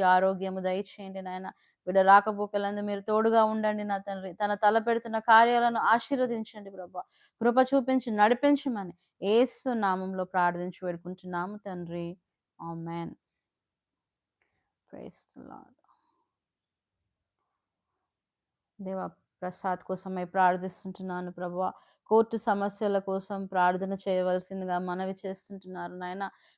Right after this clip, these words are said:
కృప చూపించు నా తండ్రి ప్రభువా. అయా, ఏ సమస్యల చేత అయితే ప్రభువా యేసయ్య కోర్టు చుట్టూ తిరుగుతుంటున్నారో నాయనా,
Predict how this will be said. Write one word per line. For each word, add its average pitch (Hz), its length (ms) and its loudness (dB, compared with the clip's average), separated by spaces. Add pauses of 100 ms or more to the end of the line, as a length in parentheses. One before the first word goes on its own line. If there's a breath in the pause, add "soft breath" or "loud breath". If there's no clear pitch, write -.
కృప 202 180 -2
చూపించు 233 560 -2
నా 220 140 -2
తండ్రి 196 380 -4
ప్రభువా. 185 400 -2 (360 soft breath)
అయా, 196 240 8 (140)
ఏ 190 140 2 (100)
సమస్యల 220 600 0
చేత 208 300 -2
అయితే 202 240 0
ప్రభువా 190 460 2
యేసయ్య 190 400 0
కోర్టు 214 380 -2
చుట్టూ 226 300 -8
తిరుగుతుంటున్నారో 233 880 -2
నాయనా, 190 300 -8